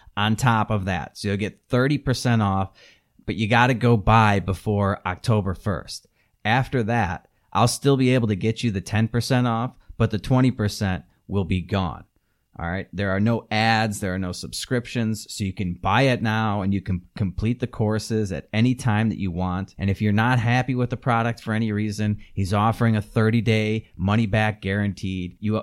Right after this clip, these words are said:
you literally have nothing to lose except those pathetic pictures that you've been trying to take of your food, or if you're like me, living in P V, of the sunsets.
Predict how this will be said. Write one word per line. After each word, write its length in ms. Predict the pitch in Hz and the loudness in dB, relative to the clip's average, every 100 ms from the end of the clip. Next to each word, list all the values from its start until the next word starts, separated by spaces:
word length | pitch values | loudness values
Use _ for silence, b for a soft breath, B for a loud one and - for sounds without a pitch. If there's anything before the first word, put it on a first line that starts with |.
| - | 0
you 140 | 113 | 2
literally 340 | 123 156 143 | 6 6 6
have 320 | 127 127 113 90 | 4 2 0 0
nothing 720 | 98 113 107 - 107 107 104 | 2 2 0 0 0 0 -2
to 100 | - | -2
lose 580 | 90 87 95 107 127 - _ _ | -2 -2 -2 -2 -4 -8 _ _
except 500 | 117 - - 120 117 | -6 -4 0 0 0
those 220 | 123 123 | -2 -2
pathetic 640 | - 123 - 127 113 113 _ | 0 -4 -2 0 2 0 _
pictures 440 | 117 104 117 104 | 0 0 0 0
that 80 | 110 | -2
you've 180 | 95 92 | -4 -2
been 120 | 101 | -2
trying 300 | 95 104 101 | 0 2 2
to 80 | 95 | 0
take 400 | 90 104 101 98 | -4 -4 -4 -4
of 100 | 90 | -6
your 140 | 92 | -6
food, 600 | 85 - 107 98 92 95 87 b b | -6 -4 -2 0 -2 -6 -8 b b
or 160 | - 101 | -4 -2
if 160 | 95 | -2
you're 320 | 104 98 95 - | -2 -2 -4 -4
like 300 | 107 104 101 | -2 -2 0
me, 440 | 101 107 107 104 _ | 2 2 0 -4 _
living 300 | - 104 98 | -2 -2 0
in 160 | 98 95 | -2 -2
P 260 | - 107 98 | 0 0 0
V, 380 | 104 98 92 b b b | 0 0 -4 b b b
of 160 | 101 85 | -6 -4
the 100 | 92 | -6
sunsets. 800 | - 113 107 - 92 95 - | 0 0 0 -2 -4 -4 -8